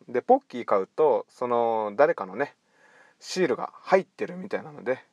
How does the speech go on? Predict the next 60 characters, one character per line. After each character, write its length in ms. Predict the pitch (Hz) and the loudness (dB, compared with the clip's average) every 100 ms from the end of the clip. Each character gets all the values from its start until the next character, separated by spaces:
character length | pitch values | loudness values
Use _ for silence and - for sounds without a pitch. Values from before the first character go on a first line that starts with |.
| _ | _
こ 120 | - | -2
れ 60 | 120 | 2
を 100 | 113 | 0
友 240 | - 127 | 0 -2
達 240 | 127 123 - | 0 -2 0
と 260 | 123 117 - - - - | 2 2 -2 -20 -20 -6
よ 120 | 135 147 | 0 0
く 140 | 117 | 0
ね、 220 | 98 95 | -10 -12
あ 100 | - | -12
の、 60 | 98 | -6
ポ 140 | - | -2
ッ 40 | 135 | -2
キ 120 | - | -4
ー 20 | 101 | -8
買 140 | 95 | -8
っ 20 | |
て、 280 | - - 98 | -10 -14 -6
「誰 200 | 113 147 | 0 2
の 100 | 147 | 0
シ 160 | 123 127 | -4 -4
ー 40 | |
ル 60 | 110 | -4
入 140 | 117 | -4
っ 40 | 107 | -6
て 160 | - | -8
た？」 200 | 110 98 98 | -4 -4 -4
み 100 | 98 | -6
た 100 | 101 | -10
い 20 | |
な 80 | 95 | -8
感 140 | 95 | -12
じ 80 | 92 | -12
で 60 | |
ね、 120 | 110 - _ | -14 -16 _
見 80 | 107 | -6
せ 160 | - 151 | 4 6
合 80 | |
い 40 | 151 | 6
っ 60 | - | 0
こ 100 | 120 | -10
し 120 | - | -4
た 120 | - | 0
り、 240 | 180 180 117 - - - _ | 0 -2 -8 -14 -20 -20 _
そ 140 | - | -8
れ 100 | 208 | -6
こ 140 | 220 254 | -4 -4
そ 140 | 127 | -4
俺 240 | 110 147 | -4 -2
は 180 | 208 208 | 0 0
ね、 260 | 208 160 - _ _ _ _ _ _ _ _ - | 0 -2 -4 _ _ _ _ _ _ _ _ -4
あ 180 | 117 113 | 2 2
の 640 | 113 110 110 107 107 107 | 2 0 0 0 -2 -4
ー、 40 | - | 2
当 160 | 262 | 4
時 120 | 208 117 | 4 0
ね、 120 | 101 | -2
遊 180 | 139 240 | 0 0
戯 140 | 233 | 4
王 340 | 254 120 - | 6 6 2